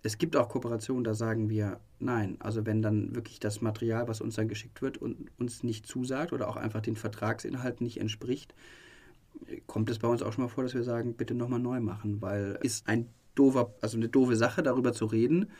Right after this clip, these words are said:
Ich glaube aber auch, dass es manchmal ganz gut ist, weil gerade wenn du auch mit noch kleineren Influencern zusammenarbeitest, die ja auch noch lernen. Ähm, und wenn dann einfach die Vertragsgegenstände nicht erfüllt sind,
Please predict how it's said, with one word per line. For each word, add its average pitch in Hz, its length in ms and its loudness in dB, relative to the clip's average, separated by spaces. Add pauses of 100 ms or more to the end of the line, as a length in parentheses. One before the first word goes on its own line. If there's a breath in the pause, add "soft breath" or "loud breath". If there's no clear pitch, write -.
(180 loud breath)
Ich - 120 -12
glaube 131 240 0
aber - 220 0
auch, 117 260 -4 (340)
dass 120 160 -2
es 120 140 -6
manchmal 127 320 2
ganz 117 280 -2
gut 156 200 0
ist, - 360 -4
weil 110 180 0
gerade 117 360 0
wenn 117 100 2
du 107 100 0
auch 107 220 -4
mit - 220 -4 (460 soft breath)
noch 107 160 -6
kleineren 123 440 2
Influencern 117 440 -2
zusammenarbeitest, 110 880 -2
die 120 60 -8
ja 120 180 -6
auch - 140 -10
noch 135 200 -6
lernen. 101 480 -6 (240)
Ähm, 110 220 2
und 117 160 0
wenn 117 140 4
dann 110 120 4
einfach 110 280 0 (140)
die 117 80 -2
Vertragsgegenstände 117 840 -2
nicht 117 180 -2
erfüllt 117 360 0
sind, 151 340 4